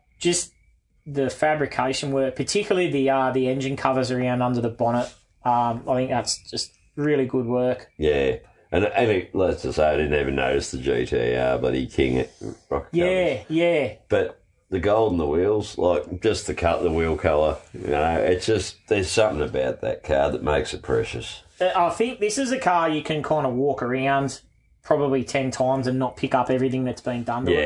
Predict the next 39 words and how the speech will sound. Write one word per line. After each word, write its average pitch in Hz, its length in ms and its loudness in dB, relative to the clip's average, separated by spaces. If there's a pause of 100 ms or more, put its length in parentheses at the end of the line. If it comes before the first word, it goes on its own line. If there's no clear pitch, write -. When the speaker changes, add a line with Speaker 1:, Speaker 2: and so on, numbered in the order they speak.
(160)
Speaker 2:
Yeah, - 40 2
well, 71 140 0
that's, - 360 -2 (120)
yeah. 135 260 2
Speaker 1:
Um, 131 200 -4 (200)
the, 135 800 0 (540)
even 175 260 2
the 160 120 2
exhaust 131 440 0
cutouts 135 400 0
in 131 80 -2
the 117 60 -4
quarter 131 300 0
panels, 131 640 -2 (320)
you 139 100 -2
know, 127 140 2
it, - 340 0 (340)
the 143 80 -2
way 135 260 2
it's 127 120 -6
all 131 120 2
been 120 220 -2
done, 123 260 -2
it's 127 160 -10
very 131 400 0
well 120 160 -4
finished 117 240 -6
Speaker 2:
Well, 104 80 2
I 107 40 0
find 131 220 2
Speaker 1:
off. 104 60 0
Speaker 2:
that 95 180 2
in 76 80 -4
videos 82 480 2
too 87 200 2
at - 60 -4
the - 60 -4
moment. 82 420 0
Like, 80 360 0